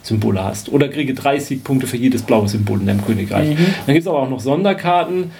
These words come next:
Speaker 1: die, äh, k-, "Kriege Siegpunkte, wenn du von jeder Symbolart eines hast." Oder "Kriege Siegpunkte, wenn du eine bestimmte Kombination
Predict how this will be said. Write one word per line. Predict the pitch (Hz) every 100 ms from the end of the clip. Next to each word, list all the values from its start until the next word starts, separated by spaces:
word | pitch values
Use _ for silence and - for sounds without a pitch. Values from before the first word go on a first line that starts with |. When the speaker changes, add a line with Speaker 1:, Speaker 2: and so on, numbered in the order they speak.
| - - -
Speaker 1:
die, | 156 151 151
äh, | 151 131 127 123 117 113 127 131 -
k-, | - -
"Kriege | - 170
Siegpunkte, | 165 196 202 180 165 147
wenn | 147
du | 135
von | 147
jeder | 135 151 135
Symbolart | 131 135 135 113 110
eines | 110 107 104 -
hast." | 104 - - - - - -
Oder | 143 143 143 139 135 131
"Kriege | 131 151 147 143 139 131
Siegpunkte, | - 147 139 - 139 139 139 135 139 135 123
wenn | 127 131
du |
eine | 131 127
bestimmte | 127 147 131
Kombination | 123 131 127 123 - 139 131 110